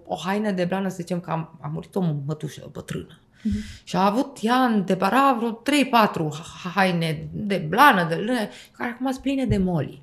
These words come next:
Speaker 2: Mhm.
Speaker 1: Și sunt oricum de acum cincizeci de ani. Sunt deșeuri textil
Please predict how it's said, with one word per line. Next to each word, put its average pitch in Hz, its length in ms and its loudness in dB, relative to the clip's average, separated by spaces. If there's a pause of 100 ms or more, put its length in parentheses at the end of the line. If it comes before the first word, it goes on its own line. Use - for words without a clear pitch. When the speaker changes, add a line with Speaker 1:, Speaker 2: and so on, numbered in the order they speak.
(100)
Speaker 2:
Mhm. 220 300 -10 (560)
Speaker 1:
Și - 160 -10
sunt 226 400 -4
oricum 240 420 2
de 185 80 4
acum 180 320 2 (680)
cincizeci 160 480 0
de 139 80 0
ani. - 300 -6 (2250)
Sunt 254 580 0 (600)
deșeuri 277 580 4
textil 269 680 4